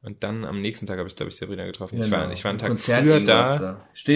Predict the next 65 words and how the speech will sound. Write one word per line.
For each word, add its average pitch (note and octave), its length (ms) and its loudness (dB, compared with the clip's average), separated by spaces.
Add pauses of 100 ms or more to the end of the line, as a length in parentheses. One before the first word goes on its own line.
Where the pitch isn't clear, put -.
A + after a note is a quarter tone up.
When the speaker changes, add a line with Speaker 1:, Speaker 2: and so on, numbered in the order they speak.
Speaker 1:
einen G#2+ 80 0
Speaker 2:
Stimmt, - 20 -2
Speaker 1:
Tag A2 140 0
Speaker 2:
genau. G#2+ 120 -2
Speaker 1:
früher C3 200 4
in G2 100 -2
Köln, A2+ 260 -2
als G2+ 140 -2
ich G#2 100 -12
hätte G2 120 -2
Speaker 2:
Ja. G2 60 -2
Speaker 1:
sein G2 240 -2
müssen, G#2 220 -6
weil G2 100 0
Speaker 2:
Als A2+ 100 -4
Speaker 1:
ich A#2 60 -8
Speaker 2:
du - 20 -6
Speaker 1:
in - 60 -8
Speaker 2:
gedacht - 260 2
hast, F2+ 300 -4
ne? F#2 180 -6
Speaker 1:
Genau, F#2+ 360 -4
genau. F2+ 300 -6 (320)
Als E2+ 160 -2
ich, - 160 -10
ja, F2+ 320 -2
als - 80 -10
so - 60 -6
Speaker 2:
Stramme G2 160 -2
Speaker 1:
mein G2+ 80 0
Speaker 2:
Bahn. A#2 160 4
Speaker 1:
Worst-Case-Planung. G2 840 -4
Speaker 2:
Ja. C3+ 400 0 (160)
Speaker 1:
<laughs> C#3 60 -2 (560)
Nee, G2+ 80 -4
es - 160 -2
ging, G2+ 160 -8
es - 220 -6
ist G#2+ 100 -8
echt, - 180 -10
also, G#2 200 -2 (520)
äh, E2+ 260 -4
ich - 80 -8
sag G#2+ 180 0
mal, G#2 160 0
hundert A#2+ 260 -2
Kilometer G#2 380 -4
am G2+ 80 -6
Tag F#2 160 -4
kann F#2+ 100 -4
man F#2 300 -8
Speaker 2:
Aber G2+ 180 -2
Speaker 1:
radeln. G2 80 4
Speaker 2:
schon A#2+ 160 0
anstrengender, A#2+ 440 -2
als A2 120 -4
du - 140 -12
gedacht A#2 260 -2
hast, D#3+ 140 -4
oder D#3 100 -2
ging's? G2 480 -6 (100)
Hättest A#2+ 200 -10
du A#2 40 -6
schlimmer A2 220 -4
vorgestellt? F#2+ 540 -8